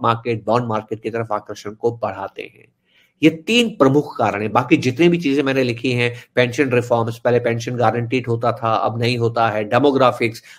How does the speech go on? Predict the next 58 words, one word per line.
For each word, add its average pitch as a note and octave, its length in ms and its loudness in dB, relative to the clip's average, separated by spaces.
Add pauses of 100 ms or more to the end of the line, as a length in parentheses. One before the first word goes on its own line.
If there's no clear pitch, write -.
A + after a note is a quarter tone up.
अब A#2 100 2
यंग B2 220 2
लोग B2 180 0
ज्यादा A#2 240 2
हो A#2 180 2
गए A2+ 200 -2
हैं, A2 340 -2 (480)
डिजिटाइजेशन C#3+ 640 2
हिंदुस्तान A#2 420 -2
में A#2 100 -2
हो A2 140 0
गया A2 220 0
है, G#2+ 220 0
इकोनॉमी C3 540 -2
फॉर्मल C3 440 2
हो A#2+ 140 0
गई A2+ 200 -2
है। G#2+ 120 -4
फॉर्मल B2+ 280 0
होने C3 200 0
का C3+ 100 0
मतलब B2 340 -2
है C#3 160 2 (240)
कि C#3+ 60 4
अब B2+ 140 4
हम C3 360 -4
सरकार B2+ 380 -2
से C3 140 -10
छुपा B2 320 0
के B2+ 160 -2
व्यापार A#2 400 0
नहीं A#2 160 -4
कर A#2+ 140 -4
सकते A#2 320 -8
हैं, A#2+ 180 -2
क्योंकि A#2 340 -8
यूपीआई D3 360 4
में C#3 120 -4
कारोबार A2+ 440 0
हो A2 160 -6
रहा A2 180 -2
है, G#2+ 240 -4 (260)
तो C3+ 60 -10
सरकार C3 380 2
को C3+ 120 -4
मालूम C3+ 340 2
है C3+ 140 0
कि C3+ 100 -10
कितनी B2+ 320 -8
चीजें A#2+ 280 -2
बनाई A#2 300 -2
गई A#2 200 -2
हैं, A2+ 180 -4
कितनी A#2 260 -8
चीजें A2 280 -8
बेची A#2 320 -2
गई A#2 220 0
हैं, G#2+ 200 -6